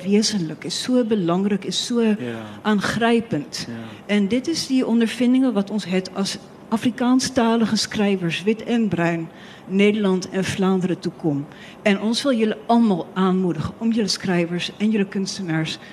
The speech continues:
Speaker 1: Nederland en Vlaanderen toe te sturen en hier die gesprek met ons en ook met die Surinaamse art-, schrijvers en kunstenaars in Nederland
Speaker 2: Mm.
Speaker 1: en Vlaanderen aan te gaan.
Speaker 2: Mm. En daar is 'n wonderlike vertaalfonds wat gestig is,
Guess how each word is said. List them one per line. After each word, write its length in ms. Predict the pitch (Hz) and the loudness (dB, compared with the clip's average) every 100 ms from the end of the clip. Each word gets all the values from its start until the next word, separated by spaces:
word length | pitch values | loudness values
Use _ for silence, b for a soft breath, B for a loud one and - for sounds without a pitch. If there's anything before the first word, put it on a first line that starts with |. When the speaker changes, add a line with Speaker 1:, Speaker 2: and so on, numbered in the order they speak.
| B - | B 2
Speaker 1:
Nederland 440 | 196 196 196 185 | 4 4 2 -2
en 100 | 185 | -8
Vlaanderen 440 | - 190 180 170 | -6 -2 0 0
toe 120 | 180 196 | -2 -4
te 100 | 165 | -4
sturen 480 | - - 247 220 214 B B B | -2 4 6 4 2 B B B
en 120 | - 208 | 2 4
hier 100 | 214 | 4
die 100 | 214 | 2
gesprek 420 | 208 - 254 254 214 | 0 2 2 2 0
met 160 | 214 - | 0 2
ons 400 | 240 233 220 - | 4 4 2 0
en 180 | 208 | 2
ook 160 | 202 196 | 2 2
met 140 | 196 | 0
die 100 | 208 | 0
Surinaamse 640 | 202 220 226 202 208 - - | 0 2 4 4 2 2 0
art-, 220 | 190 - - | -2 -4 -10
schrijvers 640 | - - 202 202 190 190 - | -8 0 2 2 2 -2 -4
en 180 | 185 180 | -4 -4
kunstenaars 580 | - 190 185 185 165 156 | -2 -2 0 0 0 0
in 120 | 185 | 0
Nederland 420 | 180 175 175 170 | 2 2 0 -4
Speaker 2:
Mm. 60 | 110 B B B | -8 B B B
Speaker 1:
en 100 | 185 | -2
Vlaanderen 380 | - 185 175 185 | 2 2 2 2
aan 100 | 180 | 0
te 100 | 180 | -4
gaan. 200 | - 151 | -8 -10
Speaker 2:
Mm. 380 | 156 - 107 107 104 - - - B B B B | -10 -12 -12 -12 -14 -18 -20 -20 B B B B
En 120 | 139 | -2
daar 140 | 135 143 | 2 2
is 120 | 143 | 0
'n 40 | |
wonderlike 520 | 151 147 175 190 185 165 | 0 0 2 0 0 -2
vertaalfonds 920 | 156 - 185 185 175 - 165 147 - | -4 0 4 4 2 2 0 0 -2
wat 160 | 131 | -6
gestig 460 | - 147 - 139 - | -6 -14 -6 -6 -4
is, 140 | 190 | -6